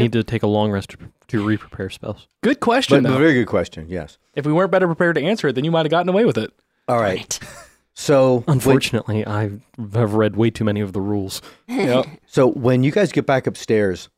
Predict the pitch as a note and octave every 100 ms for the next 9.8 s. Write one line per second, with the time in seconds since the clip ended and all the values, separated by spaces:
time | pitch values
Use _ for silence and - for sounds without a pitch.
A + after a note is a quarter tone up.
0 | _ G2+ F#2+ F2+ F2 F2 E2 _ _ _
1 | _ _ _ - A2 C3 D3 D3 D3+ D3
2 | C#3+ C#3+ A#2+ G#2+ A2+ G#2 - - - -
3 | G#2+ G2+ F#2 - G2 F#2 - F#2+ - _
4 | _ A2+ F#2 - _ _ _ _ C4+ D4
5 | C4+ C4+ E3 - A3 G3+ - G3 C4 C#4
6 | - F3+ G3+ G#2+ E3 _ _ - D3+ C3+
7 | F3 D3 D3+ F3 - D#3 D#3+ - F#3 G3+
8 | - _ _ _ _ C3+ B2 A#2+ A#2+ G#2
9 | A2 C#3+ C#3+ A2 G2 E2+ D#2+